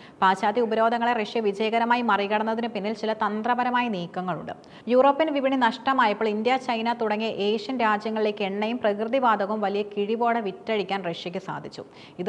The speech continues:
റഷ്യൻ വരുമാനം നിലനിർത്താൻ സഹായിച്ചു. അന്താരാഷ്ട്ര പണം ഇടപാടുകൾക്കായി യു എസ് ഡോളർ, യൂറോ എന്നിവ ഒഴിവാക്കി രൂപ, യുവാൻ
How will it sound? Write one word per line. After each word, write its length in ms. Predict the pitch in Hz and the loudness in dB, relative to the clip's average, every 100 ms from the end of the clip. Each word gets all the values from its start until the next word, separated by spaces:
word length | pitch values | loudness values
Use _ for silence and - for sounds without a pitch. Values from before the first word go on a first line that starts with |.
| 214 | -2
റഷ്യൻ 240 | 214 240 | -2 -2
വരുമാനം 420 | 240 233 233 240 226 | 0 2 2 2 0
നിലനിർത്താൻ 480 | 208 226 214 220 220 | 0 0 0 -2 -2
സഹായിച്ചു. 500 | 160 160 156 139 - - - - | -6 -2 -2 -2 -10 -16 -18 -2
അന്താരാഷ്ട്ര 520 | 220 233 269 277 285 285 | 2 4 4 4 2 4
പണം 240 | 247 262 | 4 4
ഇടപാടുകൾക്കായി 680 | 240 240 247 254 247 247 240 | 2 6 6 6 2 2 2
യു 140 | 226 214 | 2 -2
എസ് 200 | 233 220 | -2 -2
ഡോളർ, 340 | 220 185 208 | 2 4 2
യൂറോ 400 | 196 202 220 254 | 0 0 2 2
എന്നിവ 240 | 226 214 214 | 0 0 0
ഒഴിവാക്കി 560 | 175 190 196 175 202 | 0 2 2 2 0
രൂപ, 320 | 196 214 226 | 0 0 2
യുവാൻ 520 | 254 220 196 208 226 | 0 0 -2 0 0